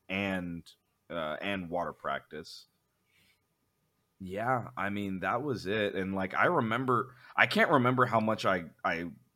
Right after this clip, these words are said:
was able to squat, nor do I remember how much I could bench, but I definitely remember it was,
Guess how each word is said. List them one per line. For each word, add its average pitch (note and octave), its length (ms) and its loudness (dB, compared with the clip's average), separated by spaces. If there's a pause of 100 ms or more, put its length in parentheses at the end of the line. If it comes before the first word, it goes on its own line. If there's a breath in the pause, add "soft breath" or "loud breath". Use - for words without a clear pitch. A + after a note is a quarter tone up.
was G2 200 -4
able F#2+ 200 -2
to - 60 -12
squat, F#2 480 0
nor F#2+ 360 0
do F2 160 -6
I E2 60 -2
remember E2 320 -6
how F2 120 -8
much E2 220 -8
I D#2+ 100 -2
could - 200 -12 (120)
bench, G2 500 -6 (300 soft breath)
but A#2 140 2
I F#2+ 260 4 (200)
definitely A2+ 480 0
remember F#2 520 -4
it F2+ 180 -8
was, - 560 -8